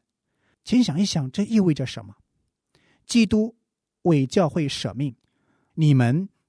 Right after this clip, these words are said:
蒙召要给妻子的正是这种自我牺牲，甚至是自我降卑的爱。这也许意味深长，对某些人来说，也许意味着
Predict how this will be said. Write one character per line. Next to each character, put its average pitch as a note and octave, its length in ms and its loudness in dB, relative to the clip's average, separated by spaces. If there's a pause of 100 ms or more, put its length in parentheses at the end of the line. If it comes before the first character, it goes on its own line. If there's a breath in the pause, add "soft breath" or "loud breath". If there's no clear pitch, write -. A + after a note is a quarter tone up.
(120)
蒙 C3+ 340 2
召 F3+ 280 -4 (300)
要 F3 140 2
给 B2 220 -4
妻 - 300 -4
子 G3 140 -2
的 B2 140 -6 (100)
正 B3+ 320 6
是 C#3 320 -4
这 G#3+ 160 6
种 A#2 240 -2
自 B3 240 0
我 A#2 200 -4
牺 C3 220 -8
牲， A2+ 220 -6 (400 soft breath)
甚 C#4+ 320 4
至 D3+ 180 0
是 C#3+ 220 -2 (260 soft breath)
自 - 260 2
我 A#2+ 380 2
降 C3+ 480 2
卑 D3 220 0
的 B2 120 -4
爱。 B2 260 -6 (1120)
这 B3 100 0
也 F3 180 4
许 D#3 300 -2
意 F#3+ 100 2
味 D#3 200 4
深 D#3+ 200 0
长， A2+ 240 -8 (800)
对 D3 240 2
某 C3 180 0
些 F#3 140 2
人 D#3+ 140 6
来 B2+ 100 -2
说， C3+ 260 -2 (300 soft breath)
也 F3 160 2
许 F3 160 0
意 G3+ 160 2
味 F#3 160 6
着 C#3 220 -2